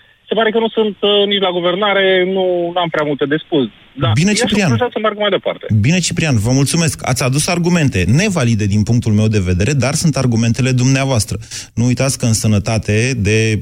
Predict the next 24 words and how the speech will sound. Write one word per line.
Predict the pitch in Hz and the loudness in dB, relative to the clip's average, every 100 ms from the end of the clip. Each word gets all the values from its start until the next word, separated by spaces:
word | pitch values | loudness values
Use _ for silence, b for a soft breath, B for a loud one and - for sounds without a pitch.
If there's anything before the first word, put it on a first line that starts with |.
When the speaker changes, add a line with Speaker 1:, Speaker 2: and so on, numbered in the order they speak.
| 101 | -4
Speaker 2:
pf, | - - - | -6 -8 -2
douăzeci | 117 117 110 110 | 0 2 2 0
de | 92 | 0
ani, | 101 117 143 | 0 2 0
chiar | 143 101 | 0 0
mai | 101 101 | 2 2
bine, | 90 101 95 131 B B B | 4 4 2 0 B B B
ne | 147 | -2
confruntăm | 135 135 123 131 123 143 | 0 0 2 0 2 2
cu | 135 117 | 0 0
o | 110 | 0
criză | 110 180 208 117 | 0 0 2 2
a | 95 | 0
personalului | 107 101 101 92 92 104 139 | -2 0 2 4 4 2 2
din | 110 113 110 | 2 0 0
cauza | 135 143 143 139 - | 0 0 0 -4 -2
emigrației, | 127 135 139 113 123 170 147 - 92 90 104 | 0 2 2 2 0 0 -2 -2 -2 0 0
emigrării | 120 131 117 120 165 120 95 | 2 2 2 2 2 0 0
acestuia, | 85 92 - 120 | -2 -4 -2 0
odată | 127 131 131 143 | 2 2 0 -2
cu | 127 | -2
deschiderea | 117 - 117 113 120 117 | -2 -2 -2 0 0 -2
pieței | - 113 - 139 | -2 -4 0 2
muncii. | 147 110 - - | 4 2 0 -6